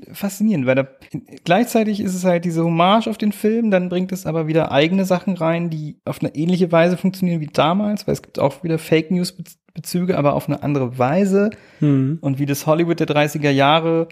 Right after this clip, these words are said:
Speaker 1: wie krass es verstrickt war mit Medien und Politik und allem.
Speaker 2: Mhm.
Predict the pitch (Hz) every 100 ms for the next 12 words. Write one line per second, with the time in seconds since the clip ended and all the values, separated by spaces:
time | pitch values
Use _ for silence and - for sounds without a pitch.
0 | _ _ 156 151 160 160 - - 151 -
1 | 190 196 175 165 151 170 185 170 160 156
2 | 147 208 220 - - _ _ - 160 123
3 | 175 135 127 131